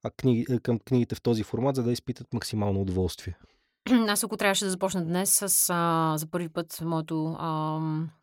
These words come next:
Speaker 2: моето преживяване с Storytel, със сигурност бих, а, се доверила на, на някоя класика. Бих я чула. Нещо, което съм чела, а, и е мое любимо, бих, бих го изслушала в аудио. Например, а, Тютюн е, а, такава страхотна,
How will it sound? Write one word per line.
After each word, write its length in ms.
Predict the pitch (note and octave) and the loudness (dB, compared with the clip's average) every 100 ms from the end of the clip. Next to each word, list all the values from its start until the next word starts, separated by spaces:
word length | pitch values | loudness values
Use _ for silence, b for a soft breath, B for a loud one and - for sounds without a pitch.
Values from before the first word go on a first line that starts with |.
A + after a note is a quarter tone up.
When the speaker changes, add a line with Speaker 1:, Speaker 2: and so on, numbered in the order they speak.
| - - | -20 -14
Speaker 2:
моето 320 | - E3+ D#3+ | -4 -4 -4
преживяване 480 | D#3+ D#3+ E3 E3 E3+ | -4 -2 0 0 0
с 100 | D#3 | -4
Storytel, 520 | D3 F#3+ F#3+ F#3+ G3+ - | 0 0 2 0 0 -2
със 120 | - | -8
сигурност 340 | - A3+ G3+ D#3+ | -2 0 -2 -2
бих, 340 | G#3 G3 - | -4 -4 -4
а, 240 | G3+ F#3+ | 0 0
се 120 | F#3 F3+ | 0 -2
доверила 420 | F3+ E3+ F#3+ F#3 | 0 2 2 2
на, 160 | E3+ D#3+ - | 0 -4 -6
на 60 | E3 | -4
някоя 280 | E3 E3 D#3+ | -2 -4 -2
класика. 480 | D#3 C#3+ D#3 D3 D#3+ | -2 -2 -6 -8 -8
Бих 240 | D3+ F3 F3+ | -6 -6 -6
я 120 | D#3 - _ _ | -8 -10 _ _
чула. 300 | - G3 D#3+ | -4 0 0
Нещо, 220 | G3+ G3+ | 0 0
което 200 | G3 F#3+ | 0 0
съм 120 | F#3 | -4
чела, 520 | - A#3+ A3 G#3+ G#3+ G3 | 0 0 2 2 0 -2
а, 180 | - F3 | -6 -4
и 480 | D#3+ F#3 F3 E3+ E3 - | -2 -2 -2 -2 -4 -6
е 160 | - C#3+ | -14 -10
мое 300 | G2+ F3+ F3 | -4 -2 0
любимо, 380 | F3+ G3 G#3+ G3+ | -2 -2 -2 -2
бих, 240 | F#3 F#3 - | -2 -4 -4
бих 140 | F#3+ | -4
го 100 | E3+ | -2
изслушала 480 | E3+ F#3 F#3 E3 D#3 | -4 -4 -4 -2 -2
в 60 | D#3+ | 0
аудио. 260 | D3+ D3 - B B B - | 0 0 -8 B B B -10
Например, 500 | E3 G3 G3 F3+ - | -4 0 2 0 -2
а, 340 | - E3+ D#3+ D3+ | -6 -4 -2 -2
Тютюн 420 | D3+ E3 G3 G3+ G#3 | -6 -8 -4 -4 -6
е, 200 | G#3 F3 E3 - | -8 -6 -8 -10
а, 120 | - | -10
такава 340 | - - D#3 D#3 D#3 F3+ | -8 -6 -4 -4 -10 -16
страхотна, 600 | - E3 E3 D#3+ D#3+ | -12 -8 -6 -4 -6